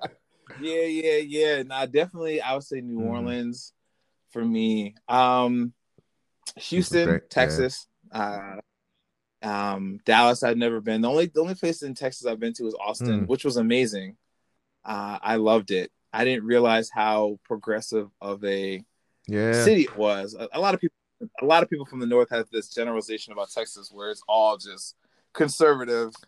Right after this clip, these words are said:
Speaker 1: honkies.
Speaker 2: <laughs>
Speaker 1: And,
Speaker 2: Right.
Speaker 1: you know, I got to Austin and
Speaker 2: This
Speaker 1: I
Speaker 2: is
Speaker 1: was
Speaker 2: all
Speaker 1: like,
Speaker 2: right.
Speaker 1: "Oh, this is, this is extremely different from my jaded,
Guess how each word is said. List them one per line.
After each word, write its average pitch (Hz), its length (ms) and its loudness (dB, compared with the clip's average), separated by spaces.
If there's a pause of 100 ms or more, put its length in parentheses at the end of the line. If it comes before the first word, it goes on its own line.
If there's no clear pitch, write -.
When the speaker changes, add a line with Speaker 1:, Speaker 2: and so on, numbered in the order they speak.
(160)
Speaker 1:
honkies. 139 600 -2
Speaker 2:
<laughs> 104 60 -12
Speaker 1:
And, - 100 2
Speaker 2:
Right. 117 260 6 (380)
Speaker 1:
you 120 120 -8
know, 107 140 0 (420)
I 131 80 -4
got 143 100 6
to - 60 -2 (180)
Austin 147 300 2
and 123 80 -4
Speaker 2:
This 123 60 0
Speaker 1:
I - 40 0
Speaker 2:
is 127 60 -6
Speaker 1:
was 170 80 2
Speaker 2:
all 175 60 2
Speaker 1:
like, 202 140 4
Speaker 2:
right. 107 200 4
Speaker 1:
"Oh, 120 340 -10 (260)
this - 180 -16
is, 185 180 -12 (880)
this 233 180 -6
is 160 200 2
extremely 202 460 2
different 143 300 0
from 123 140 -8
my 113 400 4
jaded, 117 580 -2